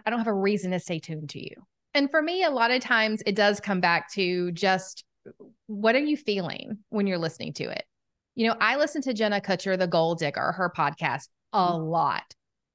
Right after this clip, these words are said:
Speaker 1: Is Jenna teaching me anything in her episodes on Pinterest? Probably not. I am quite the Pinterest person myself. Is she teaching me anything when she's talking about building an email list?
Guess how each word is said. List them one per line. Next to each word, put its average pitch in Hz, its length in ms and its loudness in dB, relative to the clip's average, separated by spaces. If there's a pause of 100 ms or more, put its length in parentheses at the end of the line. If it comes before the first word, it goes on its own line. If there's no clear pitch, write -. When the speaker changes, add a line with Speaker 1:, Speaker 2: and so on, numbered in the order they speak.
(180)
Speaker 1:
Is 202 180 2
Jenna 226 240 2
teaching 233 400 -4
me 240 140 0
anything 233 340 0
in 220 80 -2
her 208 180 0
episodes 196 440 0
on 180 160 -2
Pinterest? 220 560 -2 (180)
Probably 240 380 0
not. 202 340 -2 (240)
I 202 540 0 (120)
am 190 140 -6
quite 185 460 -2
the 196 40 -6
Pinterest 180 400 -6
person 160 320 -6
myself. - 520 -8 (340)
Is 156 100 -8
she 202 120 -8
teaching 214 340 -6
me 226 100 -4
anything 226 380 -4
when 214 80 -4
she's 202 220 -8
talking 190 360 -2
about 180 560 0
building 175 300 -2
an 196 120 -2
email 202 360 0
list? - 380 -8